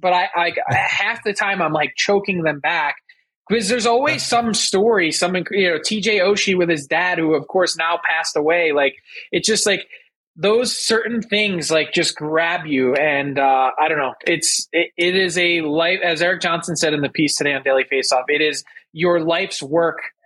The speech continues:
Speaker 1: culminating in one moment. So to think that these guys who are thirty-four or thirty-six years old have been doing it since they were three or four, to make it to this point, to win, to get your name, uh, engraved in the Stanley Cup for all time,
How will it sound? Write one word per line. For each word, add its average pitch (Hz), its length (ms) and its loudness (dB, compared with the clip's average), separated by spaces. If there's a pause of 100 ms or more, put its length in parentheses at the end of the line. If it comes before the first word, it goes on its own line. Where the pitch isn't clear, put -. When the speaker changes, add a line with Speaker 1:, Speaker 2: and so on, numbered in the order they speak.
(280)
Speaker 1:
culminating 156 600 0
in 139 180 -2
one 143 280 0
moment. 131 400 0
So 139 120 0
to 135 200 -4
think 160 340 -4
that 147 220 0 (320)
these 147 180 0
guys 151 380 0
who 143 160 0
are 127 240 4 (100)
thirty-four 151 640 2
or - 20 2
thirty-six 151 680 0
years 135 220 2
old 143 160 4
have 131 140 -2
been 135 160 -6
doing 175 320 2
it 139 100 -4
since 143 200 -4
they 143 120 2
were 139 180 0
three 170 200 2
or 143 200 -2
four, 156 400 2 (440)
to 180 80 0
make 180 240 -2
it 190 120 -2
to 196 100 0
this 170 180 0
point, 160 320 -2
to 160 100 0
win, 156 380 0
to 147 100 -6
get 156 300 0
your 170 100 0
name, 143 380 -2 (120)
uh, 127 360 4
engraved 139 580 0
in 131 80 0
the 135 80 -2
Stanley 135 380 0
Cup 131 280 -2
for 135 240 2
all 135 200 2
time, 127 360 -2